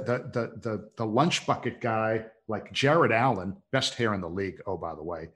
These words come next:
but Jared Allen, that's a big loss for those guys. You know, you still have DeAndre Jordan, but, you know, he's on the downside of his career at this point. I mean, he's well past the age of thirty. Jared Allen is one of those guys that you just,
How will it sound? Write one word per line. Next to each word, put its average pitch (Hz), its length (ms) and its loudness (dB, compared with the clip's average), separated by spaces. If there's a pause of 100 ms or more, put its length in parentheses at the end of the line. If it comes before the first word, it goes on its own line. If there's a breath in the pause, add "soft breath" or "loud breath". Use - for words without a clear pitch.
(160)
but 107 100 -4
Jared 147 360 4
Allen, 113 500 2 (680 loud breath)
that's 233 240 2
a 247 60 4
big 160 300 4
loss 196 340 0
for 269 120 0
those 143 240 2
guys. 90 480 0
You 101 60 -4
know, 120 100 0
you 131 160 2
still 185 240 4
have 151 180 4
DeAndre 127 480 4
Jordan, 156 380 0
but, 156 160 -2
you 202 80 -2
know, 175 140 0
he's 202 240 0
on 233 160 6
the 170 80 0
downside 104 600 2
of 92 60 -4
his 98 160 -4
career 170 320 0
at 180 120 -2
this - 180 -4
point. 90 320 -8
I 101 60 -4
mean, 101 120 -4
he's 156 220 -2
well 139 260 0
past 95 280 -4
the 98 100 -4
age 92 160 -6
of - 160 -12
thirty. 101 380 -2 (220 loud breath)
Jared 170 300 4
Allen 135 360 6
is 104 120 -2
one 131 120 2
of 127 60 0
those 107 200 0
guys 117 440 2
that 113 120 -8
you 139 80 -4
just, 139 340 -4